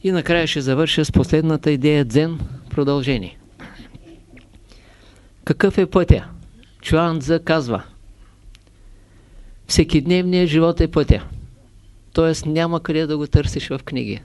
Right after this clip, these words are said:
Твоя всекидневен живот е пътя. Що е дзен?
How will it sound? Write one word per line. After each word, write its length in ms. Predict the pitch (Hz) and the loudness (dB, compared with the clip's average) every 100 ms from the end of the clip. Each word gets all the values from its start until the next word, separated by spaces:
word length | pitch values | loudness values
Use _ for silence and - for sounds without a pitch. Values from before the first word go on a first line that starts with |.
| - - | -20 -8
Твоя 400 | 147 175 170 170 | -2 0 0 -2
всекидневен 720 | 170 156 147 123 143 143 139 | -4 -6 -4 -2 0 0 -2
живот 340 | 127 131 135 135 | -2 -4 -2 -6
е 60 | |
пътя. 340 | 131 120 - - - - - - - _ _ - _ - - - - - - - | -2 -4 -4 -14 -18 -20 -20 -20 -20 _ _ -20 _ -20 -20 -20 -20 -20 -20 -16
Що 300 | - - 196 | -12 0 2
е 120 | 196 180 | 2 2
дзен? 320 | 170 165 | 0 0